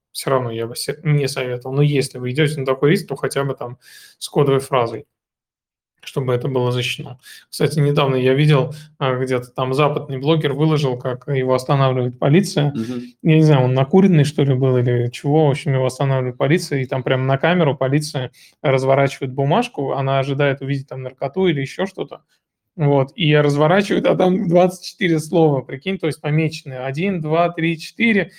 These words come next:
Speaker 1: прямо в ровном порядке, и это двадцать четыре слова. И полицейский спрашивает, типа: "What it is?" Типа: "Что это такое?" Он говорит: "А, ну это типа криптостав,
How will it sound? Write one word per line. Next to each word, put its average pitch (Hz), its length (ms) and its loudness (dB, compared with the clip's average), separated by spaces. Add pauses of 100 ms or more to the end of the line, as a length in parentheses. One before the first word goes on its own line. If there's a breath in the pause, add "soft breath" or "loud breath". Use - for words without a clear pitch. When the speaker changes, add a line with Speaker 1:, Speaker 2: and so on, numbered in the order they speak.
(220 loud breath)
Speaker 1:
прямо 165 260 0
в 151 80 -2
ровном 165 380 0
порядке, 185 440 0
и 151 40 2
это 160 180 -2
двадцать 156 380 0
четыре 160 260 -2
слова. 208 400 0 (340 soft breath)
И 156 120 -2
полицейский 156 520 0
спрашивает, 156 520 -4
типа: 143 240 -10
"What 208 400 2
it 196 60 -4
is?" 214 180 0
Типа: 147 320 -10
"Что 165 180 -8
это 156 140 -8
такое?" 151 400 -4
Он 139 100 -4
говорит: 147 240 -6
"А, 226 160 -2
ну 185 100 -2
это 185 220 -6
типа 156 360 -8
криптостав, 156 720 -6